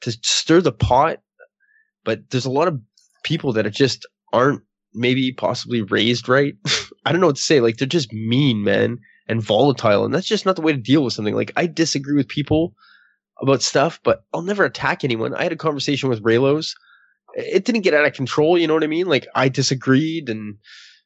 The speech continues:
you know, they were presenting points, and I was like, "Well, and this is how I feel."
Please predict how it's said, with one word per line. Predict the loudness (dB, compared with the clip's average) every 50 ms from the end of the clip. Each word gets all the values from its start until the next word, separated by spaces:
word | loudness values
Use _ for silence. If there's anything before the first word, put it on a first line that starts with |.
| _ _ -4
you | 0
know, | 0 2
they | 4 6 6
were | 6 6
presenting | 4 0 -2 -2 -2 -2 -2 -8 -8
points, | -4 0 0 2 2 0 -2 -4 -4
and | -2 -2
I |
was | -2 0 0
like, | 0 -2 0 2
"Well, | 2 2 2 2 2 0
and | -2 -4 -4
this | -6 -2
is | 0
how | 2 4 6
I | 6 6 4
feel." | 2 2 2 4 4 4 4 2 0